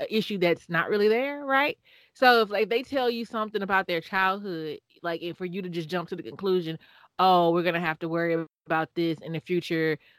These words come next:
blah, blah, blah, blah, blah," you know? Like, you made that assumption, and it's, like, something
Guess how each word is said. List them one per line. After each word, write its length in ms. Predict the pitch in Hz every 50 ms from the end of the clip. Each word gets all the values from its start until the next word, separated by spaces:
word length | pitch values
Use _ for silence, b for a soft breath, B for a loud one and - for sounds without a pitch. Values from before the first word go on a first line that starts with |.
| b b -
blah, 80 | 165
blah, 80 | 156 160
blah, 100 | 165 165
blah, 80 | 160 160
blah," 220 | 175 175 143 - -
you 120 | 165 196
know? 320 | 202 202 196 185 180 196 - _ _
Like, 200 | - 180 175 147
you 80 | 185 220
made 160 | 214 202 185 185
that 100 | 175 180
assumption, 560 | 170 - 214 214 226 220 - 180 156 151 -
and 160 | - 180 180
it's, 140 | 185 170 185
like, 260 | 202 185 180 - - -
something 460 | - 220 233 233 - 226 208 190 190